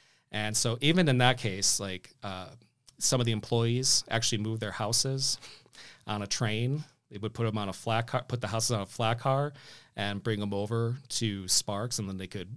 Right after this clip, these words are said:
move, and they put their houses down in Sparks. Um, all sorts of new facilities had to be built, um, including a, a forty stall roundhouse, which was the largest roundhouse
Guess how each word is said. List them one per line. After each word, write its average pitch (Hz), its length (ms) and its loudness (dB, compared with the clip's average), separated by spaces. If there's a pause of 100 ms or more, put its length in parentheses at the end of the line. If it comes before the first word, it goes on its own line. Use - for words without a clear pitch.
(280)
move, 110 160 -16 (100)
and 104 100 -20
they 101 80 -10
put 110 160 -8
their 98 100 -6
houses 98 520 -4
down 98 500 -8
in 98 100 -12
Sparks. 110 640 -2 (460)
Um, 101 220 -4
all 113 160 0
sorts 113 260 2
of 113 60 -2
new 104 80 -4
facilities 120 560 2
had 123 140 0
to 123 60 -2
be 120 120 2
built, 120 500 -2 (380)
um, 92 500 -12 (460)
including 104 420 -4
a, 90 80 -8 (180)
a - 60 -20
forty 104 300 -4
stall 98 320 -2
roundhouse, 113 680 -2
which 98 160 -6
was 92 220 -6
the 98 180 -10
largest 98 440 -6
roundhouse 95 600 -4